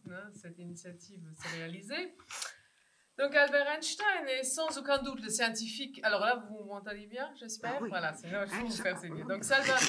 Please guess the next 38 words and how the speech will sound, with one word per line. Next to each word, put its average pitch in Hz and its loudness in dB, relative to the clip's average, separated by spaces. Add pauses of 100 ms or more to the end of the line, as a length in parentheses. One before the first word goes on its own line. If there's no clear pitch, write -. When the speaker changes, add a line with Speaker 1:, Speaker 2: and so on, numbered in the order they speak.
(340)
Speaker 1:
Albert 269 4
Einstein 294 2
est 269 -2
sans 339 0
aucun 277 -4
doute 294 -10
le 233 -4
scientifique 247 -6 (360)
le 277 0
plus 277 -4
connu 262 -8
du 208 -8
vingtième 190 2
siècle 370 -4
et 247 -4
peut-être 269 0
même 302 0
de 233 -8
tous 277 -8
les 240 -6
temps. - -8 (1160)
Euh, 170 -10
ce - -4
qu'il 220 -2
a 226 8
à 226 6
dire 285 2
sur 220 -4
les 196 0
rapports 220 2
entre 180 -4
croire 190 2
et 180 -2
connaître, 285 0
entre 175 -4
religion 226 -2
et 185 -2
science 330 -6